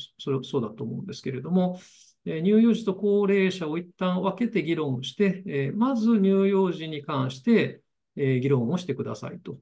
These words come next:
いうことが、その時にですね、えー、言われて、えー、その後ですね、まあ、あの、乳幼児に対する議論というのが行われています。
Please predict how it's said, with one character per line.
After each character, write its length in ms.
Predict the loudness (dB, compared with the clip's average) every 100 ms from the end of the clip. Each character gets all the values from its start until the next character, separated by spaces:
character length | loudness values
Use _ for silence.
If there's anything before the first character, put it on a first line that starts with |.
| -8
い 120 | -2
う 420 | 0 0 -2 -6
こ 160 | -6 -6
と 160 | -4
が、 340 | 0 0 -2 -8 -18
そ 140 | -10 -8
の 80 |
時 240 | -6 -8 -8
に 60 |
で 80 | -10
す 120 | -2
ね、 220 | 0 0 -6 _ _ _ _ _
え 80 | -6
ー、 240 | -4 -4
言 100 | -4
わ 140 | -4 -4
れ 120 | -8
て、 420 | 2 4 4 0
え 220 | -6 -6 -4
ー、 20 |
そ 140 | 0
の 80 | 0
後 200 | 0 -8
で 60 | -12
す 140 | -10
ね、 180 | -12 -12 _ _ _ _ -8
ま 220 | -6 -6
あ、 40 | -8
あ 20 |
の、 100 | -4
乳 160 | 0
幼 140 | 2 0
児 120 | -2
に 100 | -8
対 220 | -8 -8
す 120 | -8
る 100 | -10
議 100 | -8
論 180 | -8 -10
と 240 | -14 -14 -8
い 100 | -4
う 60 |
の 120 | -4
が 180 | -6 -10
行 320 | -10 -10 -10
わ 320 | -10 -10 -10 -10
れ 100 | -12
て 220 | -10 -10
い 100 | -10
ま 100 | -12
す。 200 | -14